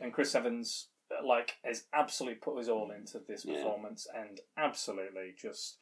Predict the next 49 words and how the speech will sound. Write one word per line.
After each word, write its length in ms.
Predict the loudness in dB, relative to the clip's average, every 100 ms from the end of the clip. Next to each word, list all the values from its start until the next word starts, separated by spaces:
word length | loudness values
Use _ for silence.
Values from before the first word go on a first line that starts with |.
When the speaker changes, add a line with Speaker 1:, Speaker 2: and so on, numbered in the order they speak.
| 0
Speaker 1:
knocked 300 | 0 0 -2
it 80 |
out 180 | 0 -2
of 80 | -4
the 60 | -2
park 300 | 0 -2 -6
as 160 | -4
well. 320 | 2 4 2 -4 _
And 100 | -6
he 60 | -2
gives 220 | 0 0
a 40 | 0
good 180 | -2
speech 420 | -2 -4 -4 -6 -6
as 80 | 0
well. 200 | 0 2
Speaker 2:
No, 120 | 0
he 80 | -2
does. 300 | -6 -8 -10
He 100 | -6
gives 120 | 10
Speaker 1:
Like, 200 | 10 10
Speaker 2:
a 20 | 6
great 120 | 4
Speaker 1:
like, 240 | 8 8 6
Speaker 2:
speech. 120 | 0
Speaker 1:
and 100 | 4
again, 340 | 12 12 12 10
that 220 | 6 6
could 120 | 0 -4
come 140 | 0
off 160 | 0 -2
as 100 | -4
cheesy. 440 | -2 -2 -2 2
Speaker 2:
Yeah. 380 | 8 12 12 10 4 _ -6
Speaker 1:
That 180 | -4 -2
could 140 | -2
come 180 | -2 2
off 160 | 2 2
as 120 | 0
so 320 | 4 4 4
cheesy 420 | 2 0 2 2
and 120 | 2 0
so 200 | 0 -2
preachy 540 | 4 4 4 0 -2
and 100 | -2
so 140 | -4 -2
horrible. 640 | 8 10 10 8 6 6 4
Um, 340 | 10 10 10